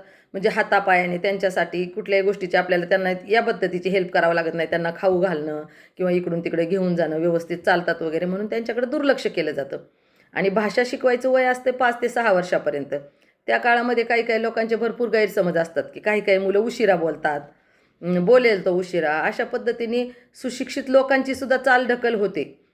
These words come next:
आणि त्या पद्धतीने मग मुलांचं, मुलांकडे दुर्लक्ष होऊन फार उशिरा लक्षात येतं की या मुलाला बोलत नाही म्हणजेच याला कमी ऐकू येते. याकडे सर्वांनी जास्त म्हणजे लक्ष देऊन आपलं बाळ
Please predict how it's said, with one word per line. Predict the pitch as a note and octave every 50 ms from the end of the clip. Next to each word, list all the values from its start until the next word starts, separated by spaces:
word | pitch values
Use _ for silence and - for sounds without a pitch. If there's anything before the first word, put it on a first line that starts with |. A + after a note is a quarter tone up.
| _ _
आणि | - E3 F#3 G#3
त्या | G#3+ A3 B3 A#3+
पद्धतीने | A#3+ B3 A#3+ G#3 A#3+ A3+ A3+ A#3+ A#3 A#3+
मग | B3 B3 B3 A#3+
मुलांचं, | A#3+ A#3+ A#3+ A#3 A#3 A#3 A#3 A#3+ A3+ A3
मुलांकडे | A#3+ B3 B3 A#3+ A#3 A#3 B3 A#3+
दुर्लक्ष | A3+ A3+ B3+ B3 B3 B3 B3 -
होऊन | B3 A3+ A3+ A#3 B3 B3 A#3+ - - _ _ _ _
फार | C4 C4 C4
उशिरा | C4+ C#4 C4+ - C#4 B3+ B3+
लक्षात | A3+ A3+ A3+ - A3+ F#3+ F#3
येतं | F3 F3 F3 F#3 G#3+ C4 - - _ _ _ _ -
की | A3 A3
या | A#3 B3 B3
मुलाला | B3 A#3 A3 G#3 G3+ F#3+ G3 F#3+
बोलत | F#3+ F#3+ A#3+ C4 C#4 C#4+ C#4+ C#4+
नाही | C#4 B3 A3 A3
म्हणजेच | A3+ A3 G#3+ G#3 A3+ C4+ B3+
याला | C4 A#3 A3 A3+
कमी | A3+ - - - C4 C4 B3
ऐकू | G#3+ G3 F#3 F3+ F3 E3
येते. | D3 C#3 - B2+ B2+ - - _ _ _ _ _ _ _ _ _ _ _ _ _ _ _ -
याकडे | - A3+ A#3+ A#3 C4 B3+ C4 C4 C4 C4+ - - -
सर्वांनी | - B3 A#3+ A#3+ A#3+ B3 A#3+
जास्त | G#3+ B3+ B3+ B3 B3+ - C4
म्हणजे | C4 C4 - - A3 A3+ G3+ A#3 A#3
लक्ष | B3 B3 - -
देऊन | A#3+ - A#3 A#3+ A3 G#3 F#3 F3 - - -
आपलं | - - F3+ - A3 A3
बाळ | G#3+ A3+ A3+ A#3 A#3+